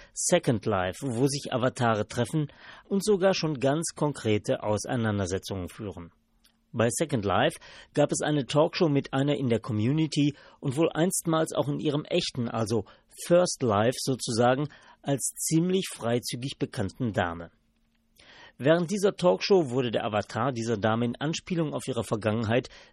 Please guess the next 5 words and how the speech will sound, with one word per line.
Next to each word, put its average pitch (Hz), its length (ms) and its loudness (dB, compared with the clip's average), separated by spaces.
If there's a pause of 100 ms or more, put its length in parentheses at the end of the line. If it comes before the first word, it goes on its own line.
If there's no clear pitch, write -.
mit 120 220 -2
nicht 127 260 -2
jugendfreien 113 720 -2
Grafiken 110 640 -2
belästigt. - 720 -10